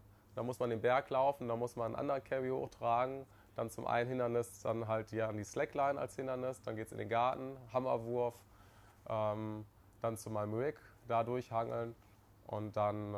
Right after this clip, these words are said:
ähm, meistens den Atlas Stone. Und das, äh, gerne als, als Wiederholungsmethode. Das heißt, wir machen das einmal, haben eine Pause, dass man erholt ist, sehr, äh, wettkampfspezifisch, aber da, gerade das sind so Einheiten, die machen natürlich enorm Spaß. Du merkst die gar nicht, die Intensität. Und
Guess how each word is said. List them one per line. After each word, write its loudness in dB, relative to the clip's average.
ähm, -4
meistens -2
den -8
Atlas -8
Stone. -8
Und -6
das, -2
äh, 0
gerne 2
als, -6
als -4
Wiederholungsmethode. -6
Das -10
heißt, 0
wir -4
machen -2
das 0
einmal, 0
haben -2
eine -4
Pause, 0
dass -8
man 0
erholt 0
ist, -4
sehr, 4
äh, -4
wettkampfspezifisch, -6
aber -2
da, 2
gerade 2
das -2
sind -8
so -4
Einheiten, -2
die -6
machen -4
natürlich -6
enorm -4
Spaß. -6
Du -4
merkst 2
die -4
gar 2
nicht, -4
die -6
Intensität. -4
Und -8